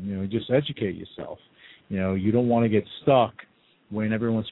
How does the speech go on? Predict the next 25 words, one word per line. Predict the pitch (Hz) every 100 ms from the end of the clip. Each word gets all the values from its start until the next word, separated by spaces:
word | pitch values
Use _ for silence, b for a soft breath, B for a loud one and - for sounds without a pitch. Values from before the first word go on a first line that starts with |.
| -
pulling | 117 107
out | 120 120 110 -
and | 95
you're | 110
buying | 92 107 113 110 107
at | 101
the | 98
high | 101 120 110
end, | 101 98 98 95
and | 101
all | 107
of | 107
a | 98 -
sudden | 123 104 101
you | 101
wonder | 107 104 101
why | 107 117 110
you're | 101 -
stuck | - 123 123
with | 107
something | 113 101 101
you | 101
bought | 98 110
at | 101 -
forty-five | 117 104 - 135 123 110 107